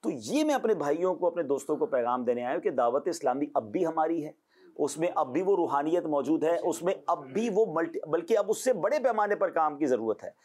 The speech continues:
اچھا، پھر چونکہ پہلے کیا ہوتا تھا، یہ مجھے اندازہ ہے، اب، اب سمجھنے کو آ رہی ہے کہ نگران کیا کرتے تھے، کہ اس زمانے میں ذمہ داریاں کم ہوتی تھی، اس لیے یہ ذمہ داری ملتی تھی کہ دری اٹھا لو، کتاب لے آؤ، برتن اٹھا لو، فلاں اعلان کر دو۔ اب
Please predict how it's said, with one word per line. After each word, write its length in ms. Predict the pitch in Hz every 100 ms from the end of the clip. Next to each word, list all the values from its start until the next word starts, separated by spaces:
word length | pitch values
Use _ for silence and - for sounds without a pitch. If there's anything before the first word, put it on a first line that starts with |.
| - - _
اچھا، 180 | - 233
پھر 260 | - 233
چونکہ 280 | - 226 262
پہلے 320 | - 170 185
کیا 180 | 233 262
ہوتا 220 | 180 151
تھا، 200 | 135 147 - _
یہ 100 | 147
مجھے 160 | 151 165
اندازہ 320 | 131 135 135
ہے، 100 | -
اب، 220 | 156 151
اب 100 | 139
سمجھنے 340 | - 156 165
کو 60 | 180
آ 120 | 143
رہی 60 | 143
ہے 60 |
کہ 80 | 165
نگران 320 | 147 139 151
کیا 140 | 151 160
کرتے 300 | 151 123 131
تھے، 160 | 127 147 - - _
کہ 60 | -
اس 140 | 226
زمانے 400 | 165 175 160 175
میں 140 | 202 233
ذمہ 300 | 139 156 160
داریاں 520 | 156 151 160 196 226
کم 240 | 226 202
ہوتی 240 | 170 165 170
تھی، 180 | 208 226
اس 180 | -
لیے 80 | 226
یہ 120 | 214
ذمہ 160 | 190 185
داری 240 | 165 180
ملتی 220 | 180 170 175
تھی 100 | 175
کہ 80 |
دری 200 | 160 151 180
اٹھا 220 | 170 160
لو، 220 | 160 165 - - _
کتاب 320 | 160 175 170
لے 180 | 170 160
آؤ، 320 | 156 156 143 -
برتن 360 | 156 - 175 165
اٹھا 220 | 151 151
لو، 280 | 156 151 147 - _
فلاں 240 | 165 185 165 - 156 160 135 151
اعلان 320 | 160 170 190
کر 160 | 175 156
دو۔ 300 | 151 156 - - - _ _
اب 220 | 165 180